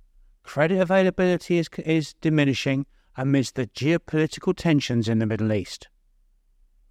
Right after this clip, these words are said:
All these factors indicate that a hold could be the right call for the November the first F O M C meeting. Safe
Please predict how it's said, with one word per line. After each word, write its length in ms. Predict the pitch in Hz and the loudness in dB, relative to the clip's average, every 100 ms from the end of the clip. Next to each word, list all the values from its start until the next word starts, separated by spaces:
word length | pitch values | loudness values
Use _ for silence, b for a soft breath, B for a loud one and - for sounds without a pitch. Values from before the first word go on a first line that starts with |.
| _ _ _ | _ _ _
All 200 | 135 190 | -2 2
these 240 | 240 226 - | 4 2 2
factors 400 | 220 185 - 165 | 0 0 -2 0
indicate 500 | 170 156 - 92 - _ - | 0 -2 -6 -12 -14 _ -4
that 120 | 127 | -4
a 100 | 120 - | -4 -2
hold 420 | 175 135 101 98 - _ _ | 2 2 0 -8 -16 _ _
could 260 | - - - - | -4 0 0 2
be 160 | 139 | 2
the 180 | 127 101 | 4 0
right 340 | 110 151 185 - | 2 2 2 -2
call 380 | - 123 104 113 _ _ | -2 0 0 -6 _ _
for 140 | - 120 | -6 -2
the 100 | 117 | 0
November 380 | 110 110 117 127 | 0 0 0 -2
the 100 | 123 | -4
first 460 | - 107 104 - | -2 -2 -2 -4
F 120 | 101 | -4
O 80 | 113 | -2
M 200 | 107 107 | 0 0
C 220 | - 120 | 0 2
meeting. 420 | 110 92 - - - - - _ _ - - - _ - - _ _ _ _ _ - - _ _ _ | 2 0 -4 -12 -18 -20 -20 _ _ -20 -20 -20 _ -20 -20 _ _ _ _ _ -20 -20 _ _ _
Safe 380 | - - 233 220 | -6 0 2 0